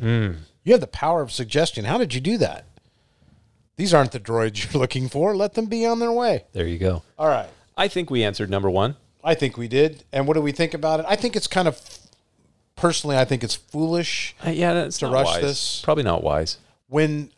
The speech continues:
Speaker 1: I mean, the, you know, one
Speaker 2: Yeah.
Speaker 1: of our elders made a good comment in our text back and forth
Speaker 2: Mm-hmm.
Speaker 1: about, um, if, if our leaders and our authorities were specifically singling out churches and they were letting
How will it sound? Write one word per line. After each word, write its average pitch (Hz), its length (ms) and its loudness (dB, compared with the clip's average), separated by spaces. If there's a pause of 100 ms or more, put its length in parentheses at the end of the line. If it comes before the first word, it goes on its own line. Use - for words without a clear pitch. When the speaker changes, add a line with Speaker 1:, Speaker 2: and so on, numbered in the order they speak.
(340)
Speaker 1:
I 170 80 -2
mean, 208 140 2
the, 190 120 -4 (440)
you 160 100 -6
know, 143 100 2
one 123 100 0
Speaker 2:
Yeah. 156 60 0
Speaker 1:
of 135 60 2
our 101 100 4
elders 104 340 -2
made 87 120 2
a 80 60 0
good 82 260 -2
comment 85 400 0
in 85 80 0
our 80 220 0 (240)
text - 280 -4
back - 220 2
and - 80 -10
forth 113 260 2
Speaker 2:
Mm-hmm. 123 60 -2
Speaker 1:
about, - 320 -2 (640)
um, 82 380 -4 (600)
if, - 360 2 (540)
if 127 200 -2
our 131 380 0
leaders 113 440 -2
and 107 100 -4
our 101 140 2
authorities 92 560 -2
were 95 120 2
specifically - 840 0
singling 98 440 0
out 82 180 0
churches - 600 0
and 90 120 -4
they 87 100 0
were 87 80 0
letting 85 380 0